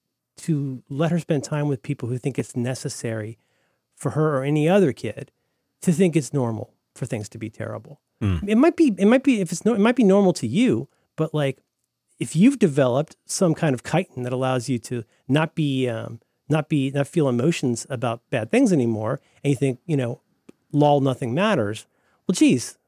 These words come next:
Speaker 1: how about giving the kids a break? How about, how about them not having to have that? Maybe quite so quick. Boobs.
Speaker 2: Boobs, boobies, adult
Speaker 1: Signor
Speaker 2: situations.
Speaker 1: Salieri,
Speaker 2: <laughs>
Speaker 1: we brought you something special.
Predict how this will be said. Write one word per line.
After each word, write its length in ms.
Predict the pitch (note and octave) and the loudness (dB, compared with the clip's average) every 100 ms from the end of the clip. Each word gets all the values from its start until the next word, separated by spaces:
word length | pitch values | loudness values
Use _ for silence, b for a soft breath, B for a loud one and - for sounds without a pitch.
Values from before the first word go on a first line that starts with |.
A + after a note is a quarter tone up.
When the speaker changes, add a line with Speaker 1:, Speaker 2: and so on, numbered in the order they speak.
| - | -6
Speaker 1:
how 120 | - | -2
about 200 | C4+ G#3 | -2 -2
giving 160 | G3 F3 | -2 0
the 60 | C#3+ | 0
kids 180 | B2 | -4
a 40 | - | -6
break? 240 | - A2+ - | -16 -18 -4
How 100 | G3+ | 0
about, 160 | A3+ G#3 | 2 4
how 80 | |
about 140 | B3+ A3+ | 4 4
them 140 | G3+ | 6
not 220 | E3+ C#3 | 6 2
having 420 | - D#3 C3 B2 A#2+ _ _ - | -2 -2 -2 -4 -10 _ _ -6
to 80 | |
have 220 | A#2 G#2 G#2+ | -4 -4 -8
that? 260 | A#2+ - _ _ _ _ _ D3+ | -10 -12 _ _ _ _ _ -2
Maybe 180 | C3+ | -2
quite 220 | A#2+ A#2+ - | -2 -8 -8
so 140 | G2+ | -16
quick. 180 | _ _ _ _ _ _ _ _ _ _ _ _ _ _ _ _ _ _ _ _ _ | _ _ _ _ _ _ _ _ _ _ _ _ _ _ _ _ _ _ _ _ _
Boobs. 340 | B2+ A2+ - _ _ _ _ _ - | -10 -10 -12 _ _ _ _ _ -2
Speaker 2:
Boobs, 340 | G#2 F2 - | -2 0 -4
boobies, 520 | - A2+ G#2+ G2+ - - | -2 0 0 -2 -4 -8
adult 200 | F#2+ F3 | 2 6
Speaker 1:
Signor 220 | F#3 G#3 | 8 6
Speaker 2:
situations. 300 | F#3 A3 A3+ | 6 4 6
Speaker 1:
Salieri, 800 | C#4 C#4+ C4 B3+ B3+ B3+ B3+ - _ _ _ - | 6 6 6 6 6 6 4 0 _ _ _ -4
Speaker 2:
<laughs> 960 | - - _ _ _ _ _ - G3 | -4 -4 _ _ _ _ _ -14 -4
Speaker 1:
we 60 | D#3 | 2
brought 200 | D#3+ G3 | 2 4
you 80 | G#3+ | 4
something 300 | C4 B3 C4 | 4 4 2
special. 840 | - E4 E4 D#4+ D4 D4 D4 C4+ | 2 2 4 4 6 6 6 2